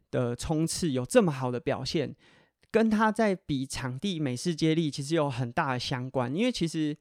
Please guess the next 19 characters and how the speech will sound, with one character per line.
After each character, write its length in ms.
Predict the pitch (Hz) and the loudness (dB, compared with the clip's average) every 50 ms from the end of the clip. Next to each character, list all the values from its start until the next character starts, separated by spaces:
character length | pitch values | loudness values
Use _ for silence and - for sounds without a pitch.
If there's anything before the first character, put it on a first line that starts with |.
| _ | _
在 260 | - - 247 226 202 - _ - | 0 2 2 2 2 -2 _ -12
场 320 | - - 165 123 123 131 | -8 -4 -4 -4 -4 -4
地 200 | - 214 196 165 | -4 -4 -4 -4
当 240 | 156 - 143 139 143 | -2 -2 -2 -2 -2
中 220 | 143 151 139 139 135 | -2 -2 -2 -2 -2
啊， 220 | 127 123 120 - | -4 -6 -8 -8
Cavendish 500 | - - 196 196 190 160 139 131 - - 151 - | 0 0 2 4 4 2 2 -2 -4 -4 -4 2
并 180 | 226 196 165 | 4 4 4
不 120 | 143 147 139 | 4 2 -2
是 120 | 160 175 | -2 -2
真 240 | - - 180 165 165 | 0 2 2 4 4
的 120 | 151 139 | 4 2
最 240 | - - 202 180 147 | 0 4 4 4 6
会 180 | 143 180 156 143 | 6 4 4 4
冲 240 | - - 131 131 | 2 -2 -2 -2
刺 180 | 139 - - 143 | -2 -4 -6 -4
的 300 | 131 120 120 120 117 139 | -4 -4 -6 -6 -6 -8
选 240 | - - 143 127 135 | -4 -2 0 0 0
手， 240 | - - 135 - | -2 -4 -6 -6